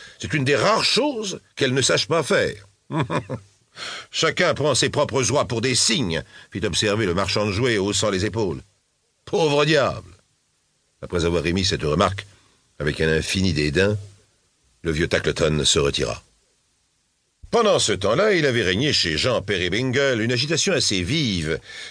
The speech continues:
car la petite madame Peerybingle, que son mari surnommait Dot, ne pouvait naturellement penser à aller où que ce fût sans son bébé, et ce n'était pas l'affaire d'une minute que de le mettre en état. À la longue, ils descendirent tous trois à la porte,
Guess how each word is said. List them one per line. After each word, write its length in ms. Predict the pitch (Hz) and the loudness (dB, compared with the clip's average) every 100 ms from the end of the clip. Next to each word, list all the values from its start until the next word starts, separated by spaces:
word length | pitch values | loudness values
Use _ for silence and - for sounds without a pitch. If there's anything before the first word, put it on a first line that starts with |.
| - | -4
car 260 | 165 151 113 | 0 2 2
la 140 | 101 | 0
petite 320 | 98 156 180 | 0 -2 -2
madame 320 | 90 92 87 73 | 0 2 2 0
Peerybingle, 840 | 87 87 139 196 196 208 156 110 | -2 0 0 0 2 2 2 0
que 160 | 101 | -2
son 220 | 87 - 87 | 0 0 0
mari 320 | 87 87 80 | 0 0 0
surnommait 380 | - 78 147 185 | -2 0 0 0
Dot, 340 | 214 - - - - - 120 | -2 -4 -18 -16 -16 -10 -2
ne 120 | 170 | -2
pouvait 280 | 139 123 123 | 0 0 0
naturellement 420 | 98 92 85 87 | 0 0 0 0
penser 420 | - 87 - 120 | 0 0 2 2
à 60 | 90 | 2
aller 240 | 92 101 | 2 0
où 120 | 135 - | -4 -4
que 120 | 95 | -4
ce 160 | 95 | -2
fût 180 | 85 - | -2 -2
sans 180 | - 104 | 0 0
son 180 | - 135 | 0 0
bébé, 380 | 107 85 90 87 - - | 0 0 -2 -4 -14 -6
et 100 | 120 | -4
ce 140 | - 95 | -2 -2
n'était 200 | 82 - | -4 -2
pas 120 | 90 | -2
l'affaire 280 | 71 85 67 | 0 -2 -2
d'une 220 | 135 92 | -2 0
minute 460 | 78 110 147 - - - - | 0 0 -2 -8 -16 -20 -8
que 100 | 95 | -4
de 100 | - | 0
le 80 | 80 | 0
mettre 180 | 117 78 | 2 2
en 80 | |
état. 320 | 69 - - - _ _ _ _ _ _ _ _ 98 | 0 -2 -4 -6 _ _ _ _ _ _ _ _ 0
À 60 | |
la 100 | 101 | 2
longue, 280 | 90 165 147 | 4 2 2
ils 120 | 110 | 0
descendirent 440 | 87 - 82 76 - | 0 0 0 -2 -4
tous 120 | 76 | -8
trois 200 | - 76 | -2 0
à 20 | |
la 60 | 107 | 0
porte, 380 | 202 - - | -2 -2 -6